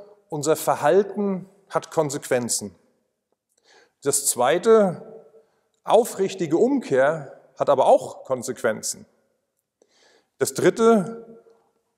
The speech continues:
Gottes Rettung ist anders als erhofft. Und das vierte habe ich mal überschrieben mit sola fide,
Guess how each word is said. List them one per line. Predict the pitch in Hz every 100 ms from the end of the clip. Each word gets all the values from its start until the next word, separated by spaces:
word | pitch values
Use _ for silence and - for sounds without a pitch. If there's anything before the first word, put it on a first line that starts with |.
| _
Gottes | - 143 156 127
Rettung | 147 - 139 151 160 143 - _ _ _
ist | - -
anders | - 180 214 120 101 - - - -
als | 117 -
erhofft. | 123 120 135 - - _ _ _ _ _ _ _ _ _ _ _
Und | - 117 -
das | 127 -
vierte | - 170 202 208 196 185 - - - -
habe | 135
ich | 135
mal | 143
überschrieben | 139 135 127 - 156 175 180 170 170 _ _
mit | 131 196 - -
sola | 117 110 131 175 156 143
fide, | - 180 208 180 202 226 -